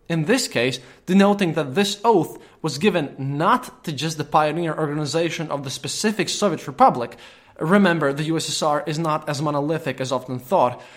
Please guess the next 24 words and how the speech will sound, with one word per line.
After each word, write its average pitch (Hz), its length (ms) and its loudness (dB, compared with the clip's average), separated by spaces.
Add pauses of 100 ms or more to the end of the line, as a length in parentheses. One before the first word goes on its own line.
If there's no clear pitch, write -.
(220)
but 170 200 -2
rather 175 480 4
to 165 280 0
the 160 340 -4 (140)
all 190 560 6
of 143 100 -4
the 143 80 -4
various 139 420 -2
Soviet 165 360 -2
Republic 147 420 0
organizations 147 720 -2
at 131 60 -8
the 139 60 -8 (140)
same 113 160 -6
time. 113 380 -2 (840)
It's 202 140 -4
similar 202 440 4
to 190 180 0
how 185 160 4
the 180 80 -2
people 190 360 0
use 170 140 -4
the 170 80 -12
term 185 300 0